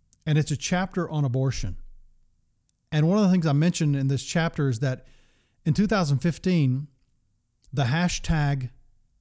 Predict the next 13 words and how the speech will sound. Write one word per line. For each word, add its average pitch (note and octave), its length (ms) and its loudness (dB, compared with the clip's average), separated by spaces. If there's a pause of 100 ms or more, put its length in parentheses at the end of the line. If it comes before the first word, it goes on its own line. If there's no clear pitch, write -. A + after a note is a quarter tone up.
(360)
shout F3+ 560 -2 (200)
your D3+ 260 2
abortion C3+ 680 -2 (720)
went D3+ 340 -2
viral. A2+ 680 -4 (1700)
And D3+ 280 0
thousands E3+ 520 0
of B2 120 0
women B2 400 0
were B2 140 -2
shouting F3+ 600 -2
their C3+ 180 -2
abortions. B2+ 720 -6